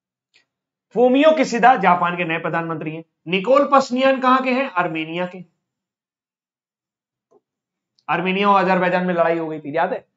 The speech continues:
जस्टिन ट्रूडो कहां के हैं? कनाडा के दोबारा चुने गए। जस्टिन ट्रूडो जो है वो कनाडा के दोबारा। आजिज अखनौच मोरक्को, आजिज अखनौच मोरक्को,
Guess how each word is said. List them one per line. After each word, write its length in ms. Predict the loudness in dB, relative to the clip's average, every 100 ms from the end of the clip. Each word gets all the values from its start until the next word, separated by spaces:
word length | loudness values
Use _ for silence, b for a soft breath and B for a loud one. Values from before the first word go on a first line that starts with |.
| _ _ _ _ _
जस्टिन 520 | 2 4 4 0 -2 0
ट्रूडो 280 | 0 0
कहां 240 | 4 4 4
के 60 | 0
हैं? 200 | -2 -2
कनाडा 380 | 0 2 2 2
के 120 | -2
दोबारा 400 | -2 0 2 2
चुने 240 | -2 -12 -18
गए। 140 | _ _ _ _ _ _ -12
जस्टिन 380 | -8 -6 -4 -4
ट्रूडो 260 | -4 -4
जो 120 | -4 -4
है 140 | -6
वो 120 | -6
कनाडा 320 | -8 -8 -4 -4
के 140 | -4 -8 -12 _ -4
दोबारा। 340 | -2 -2 -4 _ _ 4
आजिज 320 | 4 4 2
अखनौच 480 | 2 2 0 0 -4 _ _ -8
मोरक्को, 560 | -4 -4 -6 -14 -14 _ _ _ _ _ _ _ _ _ _ _ _ _ _ 0
आजिज 340 | 0 2 -2
अखनौच 480 | -2 -4 -4 -4 -6 _ _ -16
मोरक्को, 440 | -14 -14 -18 _